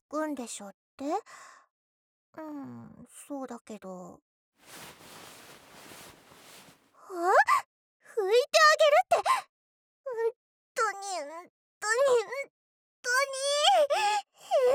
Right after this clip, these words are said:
態！え？一週間止めてくれるって？ご飯付き？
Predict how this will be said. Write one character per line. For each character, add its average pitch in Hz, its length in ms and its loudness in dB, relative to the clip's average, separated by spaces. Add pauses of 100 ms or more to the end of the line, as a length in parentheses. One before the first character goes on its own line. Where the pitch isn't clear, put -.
(240)
態！ 523 100 4 (4000)
え？ 392 40 -4 (1700)
一 523 220 -8
週 - 160 -4 (160)
間 523 200 4
止 466 40 -2 (440)
め 466 120 2
て 508 160 0
く - 80 -16
れ 508 80 2 (120)
る 508 40 2 (100)
っ - 60 -20
て？ 523 80 0 (720)
ご - 60 -20 (180)
飯 508 80 -4 (240)
付 - 160 -4
き？ - 80 -8